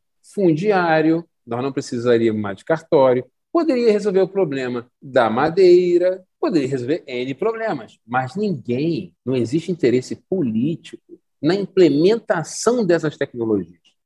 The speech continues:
Nós vivemos um tempo em que existia interesse, vontade política de grande parte dos setores,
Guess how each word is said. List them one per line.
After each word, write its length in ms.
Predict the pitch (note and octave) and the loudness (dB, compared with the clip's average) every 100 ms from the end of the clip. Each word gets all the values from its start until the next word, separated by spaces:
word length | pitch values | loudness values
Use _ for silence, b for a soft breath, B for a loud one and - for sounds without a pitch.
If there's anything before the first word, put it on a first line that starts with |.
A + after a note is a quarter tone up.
| - | -2
Nós 280 | F#3+ A#3+ | 0 0
vivemos 500 | A3 D#3 C3+ C3+ A#2+ | 0 0 2 0 -2
um 120 | A2+ G#2+ | -4 -8
tempo 640 | - D3+ D#3+ D#3+ F#3+ F#3 _ _ | -2 2 2 0 -8 -14 _ _
em 120 | D3+ D#3+ | 0 0
que 200 | F3+ G#3 | 0 2
existia 1000 | F#3 F3 E3+ - - A3 A#3+ B3 A#3+ - - | 2 2 -4 -6 -8 -2 0 4 4 2 -6
interesse, 760 | F#3 - E3+ D3 E3+ G3 - | -2 2 4 6 6 4 0
vontade 640 | C#3+ F#3+ D#3+ - F3 F#3+ E3+ | -4 -2 -2 -6 -4 -4 -4
política 540 | - E3 C#3 D#3+ - | -2 0 2 0 -2
de 100 | D#3 | -4
grande 420 | C#3+ B2+ F3 F3 - | -6 -2 -2 -2 -6
parte 260 | - D#3+ D#3 | -6 -6 -6
dos 180 | D3+ - | -10 -2
setores, 720 | C#3 - C3+ D3 C#3+ C#3 | -2 0 2 4 4 0